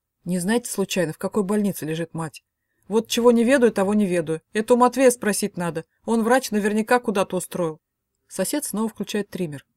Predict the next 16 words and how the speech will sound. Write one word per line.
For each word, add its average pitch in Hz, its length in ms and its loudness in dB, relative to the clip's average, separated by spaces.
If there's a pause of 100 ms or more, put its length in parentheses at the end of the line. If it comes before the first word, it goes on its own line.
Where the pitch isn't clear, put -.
(380)
Резкий 226 320 0
звук 233 260 -2
не 220 80 2
дает 226 260 4
хорошенько 190 520 -2
подумать, 180 420 -2
раздражает 190 600 -2
и 190 40 -4
мешает. 185 460 -4 (120)
Я 190 120 -2
сажусь 208 320 -2
в - 20 -18
машину 196 380 -2
и - 20 0
звоню 175 260 -2
помощнику. 175 600 -6